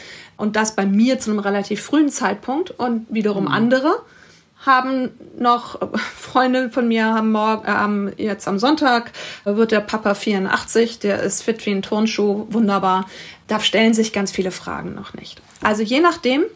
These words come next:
Speaker 1: wie diese biografischen Faktoren gestaltet sind oder sich gestalten, das hat man ja nicht alles im Griff,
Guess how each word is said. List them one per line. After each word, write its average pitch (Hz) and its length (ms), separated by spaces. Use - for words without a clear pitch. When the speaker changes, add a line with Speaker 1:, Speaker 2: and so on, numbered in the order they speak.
Speaker 1:
wie 226 80
diese 220 180
biografischen 208 640
Faktoren 202 680
gestaltet 214 520
sind 403 380
oder 190 220
sich 208 260
gestalten, 240 640
das 247 160
hat - 80
man 196 160
ja 190 100
nicht 190 160
alles 185 200
im 180 100
Griff, 226 300